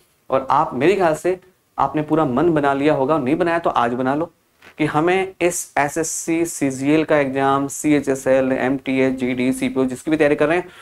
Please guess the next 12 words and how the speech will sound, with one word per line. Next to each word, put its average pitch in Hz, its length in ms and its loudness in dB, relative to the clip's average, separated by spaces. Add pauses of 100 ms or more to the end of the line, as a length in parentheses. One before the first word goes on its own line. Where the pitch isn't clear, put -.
(160)
उसमें 202 600 0 (280)
अच्छी 202 440 -4
rank 180 320 0
पाना 120 380 0
है। 107 320 -12 (640)
ओके, 202 200 0
और 135 180 0
उसके 131 220 0
लिए 214 300 0 (160)
सबसे 175 340 -4
पहला 127 300 0
step, 220 420 -2